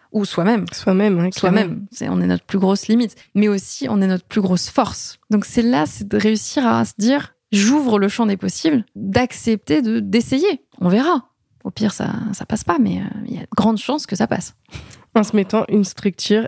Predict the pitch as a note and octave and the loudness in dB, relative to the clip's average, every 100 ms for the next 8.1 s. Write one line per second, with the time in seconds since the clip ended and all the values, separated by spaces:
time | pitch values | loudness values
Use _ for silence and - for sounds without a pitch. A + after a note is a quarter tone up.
0 | - G#3 G3 F#3+ F3 F3 - - G3+ - | 0 2 2 2 0 -4 -6 -10 -8 -2
1 | F3+ F3+ F#3 F#3+ F#3 F#3 E3+ F#3 _ _ | 0 2 2 2 2 0 -2 -6 _ _
2 | - G#3+ F3 - - F#3+ D#3+ - - - | -2 0 0 -2 -4 0 0 -4 -14 -4
3 | G#3 F#3 - A3+ G3 F#3 F#3+ F#3 F#3+ A3+ | -2 0 2 2 2 -2 -4 -2 0 2
4 | A3+ G3 - - F3+ A#3+ A3+ - F#3 A3+ | 2 0 -6 -8 -2 0 0 0 0 0
5 | - - - E3+ E3+ E3 E3 F3 - A3+ | -2 -14 -4 2 2 4 2 0 0 0
6 | - F#3 - F3 F3 F3+ F#3 G#3 A#3 F3+ | -2 -10 -2 2 4 2 2 2 2 0
7 | F#3 G3+ E3+ E3+ E3+ E3+ E3+ F3 - - | 0 2 0 0 -2 0 2 2 0 -2
8 | F#3+ | -4